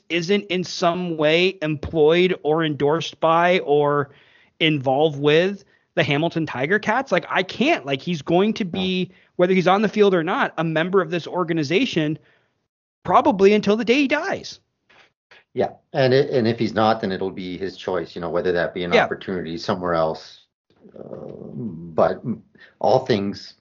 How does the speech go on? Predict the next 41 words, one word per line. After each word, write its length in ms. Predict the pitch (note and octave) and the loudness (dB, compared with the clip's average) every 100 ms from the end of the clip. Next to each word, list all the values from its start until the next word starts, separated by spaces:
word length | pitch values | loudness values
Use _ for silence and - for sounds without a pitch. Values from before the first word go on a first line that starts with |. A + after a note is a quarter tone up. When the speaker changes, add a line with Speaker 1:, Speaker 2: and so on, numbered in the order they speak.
| _ | _
Speaker 2:
I, 160 | A#2 B2 | -4 -2
I 140 | A2+ | 0
think 360 | C3+ A2+ G#2 - _ - | 0 -2 -6 -16 _ -4
that 160 | G#2 | -2
he 120 | - G#2+ | -2 -4
will 140 | F#2+ | -4
be 420 | F2 F2 E2+ E2 _ _ _ - | -6 -10 -10 -14 _ _ _ -4
in 120 | B2 | 0
the 80 | C3 | 0
community 640 | B2+ G#2 F#2+ F2+ F#2 F#2 _ _ _ | -2 -4 -6 -6 -8 -8 _ _ _
and 160 | A2+ G#2 | -6 -2
will 140 | G#2 | -4
be 280 | F2+ F#2+ F2+ | -4 -8 -8
getting 260 | F2 G2 F2 | -4 -4 -4
a 40 | |
paycheck 480 | E2+ G#2 G2 F#2 F2 | -6 -6 -4 -6 -6
from 120 | F2+ | -6
the 80 | F2 | -6
Hamilton 320 | F2 E2 - | -8 -8 -10
Tiger 240 | D#2 F2+ E2+ | -2 -2 0
Cats 280 | F#2+ E2 - | -2 -2 -4
for 260 | G2 G2+ | 2 2
a 120 | F#2 | 2
very, 360 | E2+ G#2 G2+ F#2+ | 0 2 4 2
very 220 | F#2 F#2 | 2 0
long 260 | F2 F2 E2+ | 0 -2 -4
time, 300 | G2 F#2 F2+ - - | -4 -4 -6 -14 -4
as 200 | A2+ G#2 | -2 2
long 200 | B2 A#2 | 2 2
as 80 | F#2+ | 0
he 100 | F#2 | -4
wants 300 | E2+ D#2 - | -8 -10 -14
to. 180 | - - _ _ | -20 -20 _ _
So 360 | - F2 D2+ - - _ _ _ | -6 -4 -4 -8 -20 _ _ _
he's 220 | A#2+ A2+ | -12 -6
set 120 | A2 | -2
up 120 | G2 | -2
there, 180 | A#2 A#2 | 2 4
and 140 | A2+ A2 | 2 0
just, 200 | C#3 - | -6 -4
like, 240 | C3 - | -4 -6